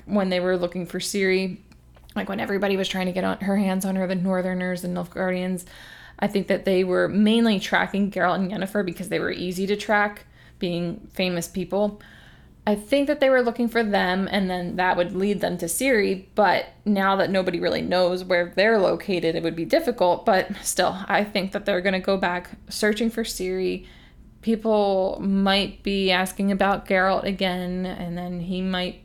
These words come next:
have to, you know, start taking down the people that are gonna be tracking and hunting him. Uh, I don't know.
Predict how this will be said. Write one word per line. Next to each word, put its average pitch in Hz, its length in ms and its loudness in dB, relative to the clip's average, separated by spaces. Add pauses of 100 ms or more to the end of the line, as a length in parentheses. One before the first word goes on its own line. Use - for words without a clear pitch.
(140)
have 175 260 -8
to, 180 360 -2 (520)
you 180 120 -4
know, 170 40 -4
start - 400 -6 (340)
taking 202 340 -2
down 185 340 0
the 180 260 -2
people 175 380 -4 (160)
that 190 120 -2
are 180 120 -4
gonna 185 260 -4
be 180 240 -6
tracking 180 580 -2
and 180 100 -6
hunting 175 380 -6
him. 175 220 -8 (1080)
Uh, 170 560 -4
I 233 100 2
don't 240 240 2
know. - 240 -2